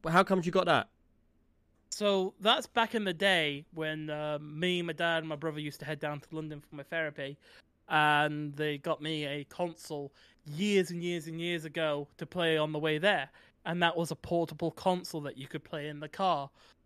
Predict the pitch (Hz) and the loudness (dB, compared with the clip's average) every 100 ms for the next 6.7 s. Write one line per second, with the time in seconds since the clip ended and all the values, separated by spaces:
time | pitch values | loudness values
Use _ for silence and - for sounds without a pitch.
0 | - - 180 160 147 156 143 156 - 156 | -12 -8 -2 -2 -2 -6 -6 -12 -8 -10
1 | 147 175 170 - 151 143 _ - _ _ | -4 -4 -4 -10 -12 -14 _ -20 _ _
2 | 147 185 165 - 170 180 208 185 160 104 | 6 6 6 6 6 8 6 4 4 2
3 | - - - _ _ _ _ _ _ _ | -4 -14 -18 _ _ _ _ _ _ _
4 | 202 196 143 - _ _ _ _ _ 214 | 4 6 4 -4 _ _ _ _ _ 0
5 | 208 226 220 202 196 - 226 226 202 160 | 2 2 0 0 0 2 0 2 0 0
6 | 160 156 170 160 202 202 139 | 0 0 -4 0 4 4 2